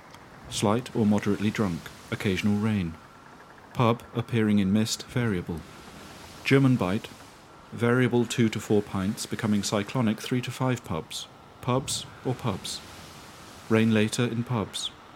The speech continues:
Consuming mist, pubs. Pubs, pubs.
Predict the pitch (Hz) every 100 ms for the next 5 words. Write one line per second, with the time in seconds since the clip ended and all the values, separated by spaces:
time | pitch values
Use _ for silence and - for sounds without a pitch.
0 | - - - 117 - 120 117 107 98 80
1 | - - - 110 90 - - - - -
2 | - 123 120 - - - - - - -
3 | 123 90 - -